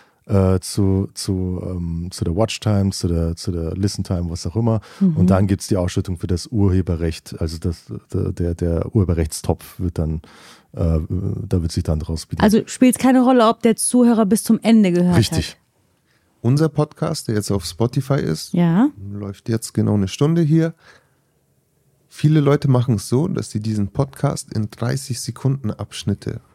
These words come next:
Speaker 3: unterteilen. Das bedeutet, wir reden dreißig
Speaker 2: Mhm.
Speaker 3: Sekunden, erster Teil von der fünfundzwanzigsten Folge.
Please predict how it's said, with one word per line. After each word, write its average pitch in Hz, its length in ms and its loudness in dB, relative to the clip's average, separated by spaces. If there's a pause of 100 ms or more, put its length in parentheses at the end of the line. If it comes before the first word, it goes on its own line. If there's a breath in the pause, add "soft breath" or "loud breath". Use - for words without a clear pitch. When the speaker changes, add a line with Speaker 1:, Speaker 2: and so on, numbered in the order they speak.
Speaker 3:
unterteilen. 110 800 0
Das - 120 -20
bedeutet, 101 440 -2
wir 107 140 -2
reden 165 400 0
dreißig 147 360 2
Speaker 2:
Mhm. 262 60 8
Speaker 3:
Sekunden, 147 560 0 (100)
erster 110 420 0
Teil 104 320 0
von 104 240 -4
der 101 80 0
fünfundzwanzigsten 107 840 -4
Folge. - 420 -8